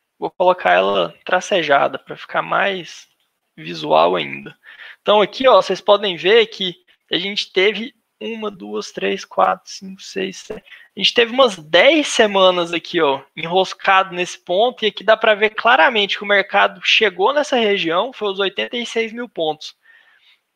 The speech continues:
Eu lembro disso, foi quando o, o Bolsonaro assumiu o, o governo. Não,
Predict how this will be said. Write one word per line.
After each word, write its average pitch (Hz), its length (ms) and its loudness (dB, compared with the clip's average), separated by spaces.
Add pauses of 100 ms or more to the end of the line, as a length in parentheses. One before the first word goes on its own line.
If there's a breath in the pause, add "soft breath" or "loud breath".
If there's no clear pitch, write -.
(120)
Eu - 80 -2
lembro 196 280 2
disso, 175 280 -4
foi 196 180 2 (200)
quando 202 340 2
o, 220 600 0 (640)
o 175 460 -4
Bolsonaro 180 880 4
assumiu 202 800 -4 (1080 soft breath)
o, 175 920 -6 (480 soft breath)
o - 120 0
governo. 170 640 2 (1500)
Não, 160 360 2